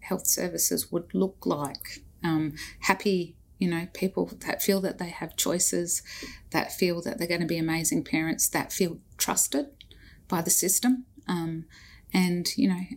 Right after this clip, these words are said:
um, at the end of it, happy, healthy babies, you know, with, um, all of the opportunities to have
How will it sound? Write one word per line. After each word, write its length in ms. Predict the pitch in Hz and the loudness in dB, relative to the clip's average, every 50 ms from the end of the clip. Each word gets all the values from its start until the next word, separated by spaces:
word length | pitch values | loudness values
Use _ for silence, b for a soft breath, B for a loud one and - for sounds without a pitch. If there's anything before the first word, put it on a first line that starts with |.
| - - | -4 0
um, 420 | 185 185 180 180 180 175 175 175 - - - - - - | 0 2 2 2 0 -2 -4 -6 -10 -16 -20 -18 -8 -4
at 160 | 180 175 - | -2 -2 2
the 140 | - 185 185 | 2 4 4
end 180 | 190 202 202 196 | 4 4 2 2
of 80 | 190 185 | 0 -2
it, 280 | 170 175 170 - - - B B B B B B B B - | -2 -2 -4 -4 -8 -12 B B B B B B B B -16
happy, 480 | - - - - 196 190 - 208 196 185 | -10 -2 0 2 2 2 4 2 2 4
healthy 320 | 185 190 190 190 - 196 | 4 2 0 0 0 -2
babies, 800 | 185 - 170 196 247 269 262 254 220 175 165 170 - - - - | -2 0 0 0 2 2 4 4 4 2 2 0 0 0 0 0
you 120 | - 190 208 | 2 2 4
know, 340 | 190 190 190 202 220 220 226 220 | 4 4 2 2 2 0 0 0
with, 420 | 196 196 190 190 - - - - - - | 0 2 2 0 0 -4 -10 -8 -4 0
um, 400 | - 185 180 180 180 - - - - | 2 2 4 2 2 0 -2 -4 -2
all 220 | 185 196 208 208 | 2 4 4 4
of 140 | 196 190 - | 2 0 0
the 120 | - 190 180 | 0 0 0
opportunities 760 | 180 - - - - - 196 190 185 185 180 180 175 - | 0 -4 -6 -4 0 2 2 2 2 0 0 0 0 -2
to 100 | - - | -2 -4
have 300 | - - - 170 175 175 | -6 -4 -4 -4 -4 -4